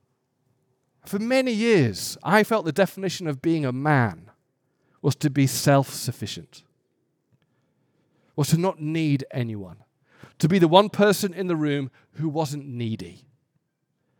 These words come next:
Such pride. I would even minister out of that context. Prayer ministry, preaching,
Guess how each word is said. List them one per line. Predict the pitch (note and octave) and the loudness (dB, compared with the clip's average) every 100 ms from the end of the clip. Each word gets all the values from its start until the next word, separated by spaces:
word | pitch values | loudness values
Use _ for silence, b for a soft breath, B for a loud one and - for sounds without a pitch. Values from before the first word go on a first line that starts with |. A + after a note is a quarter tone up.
| _ _ _ _ _ _ _ | _ _ _ _ _ _ _
Such | - A2+ - | -8 -8 -6
pride. | G2 E2+ E2+ - - - _ _ _ _ _ _ _ _ b b b | -10 -10 -10 -16 -20 -20 _ _ _ _ _ _ _ _ b b b
I | F3 | 6
would | G#3 G#3 F#3 - | 8 6 4 4
even | G#3 G3+ F#3 | 4 6 4
minister | A3 G#3+ - | 2 2 2
out | D3+ D#3+ | 4 4
of | |
that | D#3+ D3 | 4 -2
context. | - F3+ - C3 - - - _ _ _ | -4 -8 -6 -8 -8 -20 -20 _ _ _
Prayer | - D#3+ D#3+ | 2 6 6
ministry, | D#3 D#3 - D3+ D3+ _ _ | 4 -2 -2 -2 -2 _ _
preaching, | - D#3 - - D3+ | -4 -4 -2 -6 -6